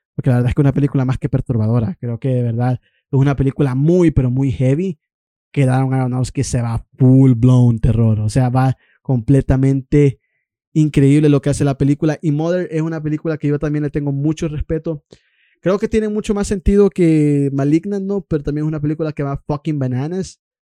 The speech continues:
eh, Mother. Eh, pero tiene un poco más de sentido, tiene un poco más de significado también, un poco más de significado más profundo. Y trata de temas, o sea, podemos hacer un análisis completo de la película Mother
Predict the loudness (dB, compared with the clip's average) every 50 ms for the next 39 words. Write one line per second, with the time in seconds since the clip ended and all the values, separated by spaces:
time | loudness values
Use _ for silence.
0 | _ -8 -6 -4 -4 -4 -4 -4 -4 -4 -4 -4 -4 -4 -4 -6 -6 -8 -10 _
1 | _ _ _ _ _ _ -10 -8 -6 -4 -4 -6 -6 -4 -6 -4 -4 -4 -6 -6
2 | -6 -8 -8 -8 -8 -8 -6 -6 -6 -6 -6 -6 -8 -8 -6 -4 -2 0 0 0
3 | 0 0 -2 -2 -4 -6 -6 -4 -6 -8 -8 -8 -10 -10 -8 -10 -10 -8 -8 -10
4 | -8 -8 -10 -10 -12 -12 -10 -10 -10 -10 -8 -10 -10 -10 -8 -8 -10 -10 -10 -10
5 | -10 -10 -10 -8 -8 -8 -10 -10 -10 -12 -12 -12 -10 -10 -8 -8 -8 -8 -10 -10
6 | -10 -12 -10 -8 -8 -8 -8 -8 -10 -12 _ _ _ _ _ _ _ -4 -4 -2
7 | -2 -2 -4 -2 0 0 0 0 0 -2 -2 -2 -2 -2 -2 -4 -4 -6 -10 _
8 | _ _ _ _ _ -12 -6 -4 -4 -4 -2 -2 -2 0 0 -2 -4 -4 -4 -4
9 | -6 -6 -4 -2 -2 0 0 0 0 0 0 -2 -2 -4 -6 -4 -4 -4 -2 -2
10 | -2 -2 -2 -2 -2 -2 -2 -2 -4 -4 -4 -4 -4 -4 -4 -4 -4 -2 -2 -2
11 | -2 -2 -2 -2 -4 -6